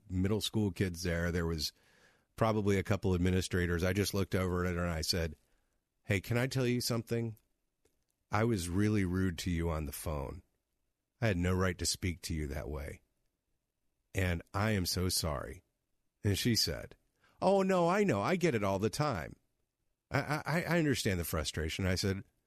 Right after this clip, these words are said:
"Well, that makes it even worse for me because you do get it all the time.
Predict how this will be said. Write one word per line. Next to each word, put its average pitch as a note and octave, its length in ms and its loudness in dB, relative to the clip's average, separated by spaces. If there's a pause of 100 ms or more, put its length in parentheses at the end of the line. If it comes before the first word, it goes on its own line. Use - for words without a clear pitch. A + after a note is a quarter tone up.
(300)
"Well, A2+ 100 2
that B2 200 2
makes B2+ 300 2
it A2+ 300 -2
even G#2+ 300 2
worse G2 220 0
for - 160 -6
me D#2+ 120 -4
because E2+ 340 0
you G2+ 120 0
do G#2 200 2
get F2 200 -4
it D#2 100 -6
all A#1+ 140 -8
the - 100 -12
time. - 340 -10